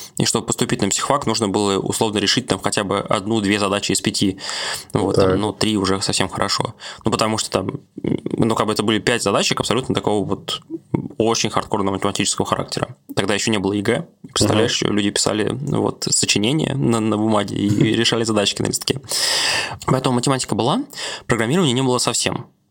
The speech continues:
Speaker 1: И, соответственно, как раз-таки так получилось, что постепенно в процессе всего этого моего образования мой как-то интерес потихонечку смещался со стороны чисто таких высокоуровневых гипотез,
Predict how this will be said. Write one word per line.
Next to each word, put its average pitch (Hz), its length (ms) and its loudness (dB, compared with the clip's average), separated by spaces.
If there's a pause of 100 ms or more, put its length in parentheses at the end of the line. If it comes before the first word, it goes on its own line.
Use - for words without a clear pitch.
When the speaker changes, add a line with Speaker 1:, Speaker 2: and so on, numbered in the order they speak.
(100)
Speaker 1:
И, 123 360 2 (340)
соответственно, 110 640 0
как - 140 -4
раз-таки 101 500 0 (340)
так - 180 -2
получилось, 170 480 2
что 117 600 0 (300)
постепенно 175 600 0
в - 60 -8
процессе - 680 0 (160)
всего 117 340 2
этого 101 160 0
моего 101 180 2
образования 131 680 2 (420)
мой 143 260 2
как-то 139 240 0
интерес 120 580 2 (100)
потихонечку 139 720 0
смещался 131 1080 2
со 117 140 0
стороны 117 720 0 (140)
чисто 127 320 0
таких - 300 0
высокоуровневых 117 540 2
гипотез, 117 600 0